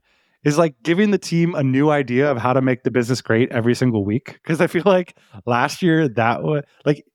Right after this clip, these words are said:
Ian and I would talk on the phone. We'd call each other while we're, like, driving around at night and be like, "Yo, wouldn't it be cool if we did this?" And then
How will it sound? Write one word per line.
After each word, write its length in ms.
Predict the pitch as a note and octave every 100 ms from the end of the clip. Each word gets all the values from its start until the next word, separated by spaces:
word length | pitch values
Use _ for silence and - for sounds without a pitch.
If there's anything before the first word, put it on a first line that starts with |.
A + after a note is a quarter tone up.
| -
Ian 280 | D3 E3 F3
and 80 | E3+
I 100 | D#3
would 120 | C#3
talk 240 | - A2+ A#2
on 60 | D#3
the 80 | D3+
phone. 240 | B2+ A#2
We'd 140 | A#2+
call 240 | - A#2+ A#2
each 140 | -
other 180 | A#2+ A2+
while 140 | G#2+
we're, 100 | G#2+
like, 160 | G#2 G2+
driving 300 | A2 G#2+ G#2+
around 200 | G#2+ G2+
at 80 | -
night 180 | F2 -
and 60 |
be 60 | F2
like, 180 | - -
"Yo, 220 | - - _ _ _ _ -
wouldn't 160 | C#3
it 80 | C3+
be 80 | C3
cool 440 | - C3 A2 F#2+ _ _ _ -
if 140 | A2+ A#2+
we 60 |
did 200 | A#2 A2+
this?" 380 | B2+ G#2+ - - _ _ _ _ _ _ -
And 140 | B2
then 300 | C#3+ C#3+ C3